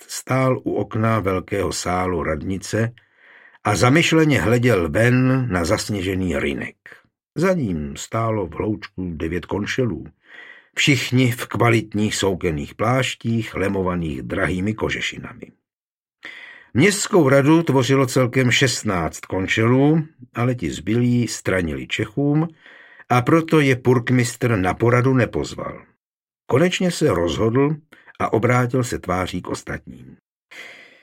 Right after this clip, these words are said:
„Nezbývá, než ukázat, kdo tu má hlavní slovo,“ oznámil přísně. Nešlo o nic menšího než o vliv městské rady. Staroměstský rychtář, který ve městě zastupoval českého krále,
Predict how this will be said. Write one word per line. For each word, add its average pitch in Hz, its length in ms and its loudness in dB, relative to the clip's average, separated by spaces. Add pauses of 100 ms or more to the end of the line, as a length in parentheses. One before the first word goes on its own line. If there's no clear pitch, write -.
(420)
„Nezbývá, 123 640 4
než 92 240 -4
ukázat, 139 640 4
kdo 151 420 2
tu 165 220 2
má 127 320 4
hlavní 107 400 2
slovo,“ 117 540 4 (440)
oznámil 113 560 0
přísně. - 540 -12 (480)
Nešlo 120 260 -2
o 90 80 -4
nic 82 240 -6
menšího 127 500 0
než 135 280 -2 (120)
o 139 140 4
vliv 147 340 0 (240)
městské 113 680 0
rady. - 300 -6 (920)
Staroměstský 147 840 2
rychtář, 131 760 2
který 98 320 -2
ve 95 120 -2
městě 104 480 -2
zastupoval 101 640 -2
českého 87 480 -4
krále, 110 560 0